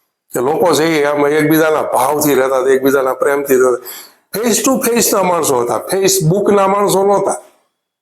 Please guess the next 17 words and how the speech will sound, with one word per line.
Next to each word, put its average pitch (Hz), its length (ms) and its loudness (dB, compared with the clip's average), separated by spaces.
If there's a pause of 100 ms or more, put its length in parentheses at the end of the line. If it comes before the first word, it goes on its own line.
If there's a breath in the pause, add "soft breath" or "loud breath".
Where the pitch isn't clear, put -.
(280)
અત્યારે 196 280 -2
Facebook 208 880 0
થઈ 247 160 0
ગઈ 185 360 0 (440)
એટલે 185 160 2 (520)
ફેસ 214 340 0
વિખાઈ 226 320 0
ગયો, 170 220 2 (640)
ચહેરો 190 200 2
વિખાઈ 170 300 0
ગયો. 139 180 -6 (960)
પણ 156 380 -4 (300)
આવા 156 640 -2
કપરા 156 260 -4
સમયની 139 440 0
અંદર 131 260 2
પણ 127 340 -4